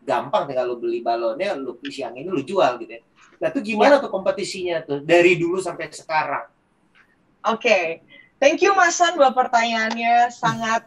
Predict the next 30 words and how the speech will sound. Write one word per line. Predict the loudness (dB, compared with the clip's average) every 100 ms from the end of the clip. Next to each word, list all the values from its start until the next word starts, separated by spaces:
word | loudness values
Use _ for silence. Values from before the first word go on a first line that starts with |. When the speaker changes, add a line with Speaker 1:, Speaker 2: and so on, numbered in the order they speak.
| _
Speaker 1:
<laughs> |
Speaker 2:
interesting | -4 0 4 4 2 0 -2
sekali. | -2 2 4 4 2
<laughs> | -2 -10 -10 -14 -14 -14 -16 _ 0
Eh, | 2 0 -2 _ _ _ _ -8
dan | -8 -8 -12
untuk | -14 -10
kompetisi | -4 0 0 -2 -4 -4
itu | -2
emang | -2 -2 -4 -2
gila | 0 2
banget | 2 0 -4
sih, | -6 -8
Mas. | -8 -10 -12
Jadi | -8 -2
awal | 0 2 4 2 2
itu | -4 -4 -2
aku | -2 -4 -6 -4
termasuk | -2 -2 -2 -2
yang | 0 0 0
first | -4 -2
mover | -2 0 2
advantage. | 0 0 -2 -2 -4 -6 -12 -14 _
Karena | 0 4 6
waktu | 4 2
awal-awal | 4 6 6 6 4 6 6 4 0
balon | -2 -2 -6
itu | -12 -12 -8
di | -4 0 0
Indonesia | 0 0 -2 0 0